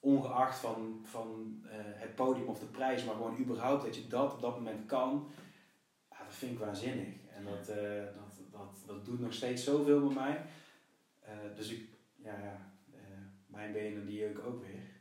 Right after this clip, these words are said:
Speaker 1: Dat jeukt dus dit jaar sowieso wel. Dus het is leuk dat dat weer, eh, dat dat weer terugkomt.
Speaker 2: Ja,
Speaker 1: Ja.
Speaker 2: gaaf. Want heb je dat hem even gemist?
Speaker 1: Nou ja, er is, er is, eh, dat busleven heeft ook echt wel ingehakt, want het was best wel spartaans.
Speaker 2: Mhm.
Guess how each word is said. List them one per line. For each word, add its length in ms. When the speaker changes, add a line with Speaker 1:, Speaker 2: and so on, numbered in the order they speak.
Speaker 1:
Dat 220
jeukt 200
dus 140
dit 140
jaar 260
sowieso 440
wel. 200
Dus 240
het 80
is 160
leuk 220
dat 120
dat 180
weer, 360
eh, 100
dat 80
dat 180
weer 100
terugkomt. 540
Speaker 2:
Ja, 60
Speaker 1:
Ja. 260
Speaker 2:
gaaf. 200
Want 220
heb 260
je 60
dat 160
hem 100
even 460
gemist? 580
Speaker 1:
Nou 280
ja, 220
er 60
is, 240
er 100
is, 240
eh, 60
dat 160
busleven 480
heeft 200
ook 180
echt 200
wel 120
ingehakt, 440
want 160
het 80
was 80
best 120
wel 440
spartaans. 760
Speaker 2:
Mhm. 240